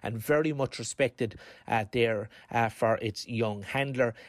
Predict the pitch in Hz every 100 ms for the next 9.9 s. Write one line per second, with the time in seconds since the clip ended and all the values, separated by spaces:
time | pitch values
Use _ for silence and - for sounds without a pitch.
0 | - 160 175 - 175 175 165 156 147 151
1 | 143 143 147 156 143 143 147 147 135 135
2 | - 147 143 139 135 - 151 139 131 123
3 | 139 143 135 135 127 120 123 120 139 147
4 | - 123 120 - 117 - 160 165 135 127
5 | 110 110 120 117 110 117 117 123 113 _
6 | - - 120 - 131 - 117 104 107 120
7 | - 120 113 - - 131 147 156 - 143
8 | 139 135 - 139 135 131 131 131 123 -
9 | 175 160 165 143 - 156 151 131 107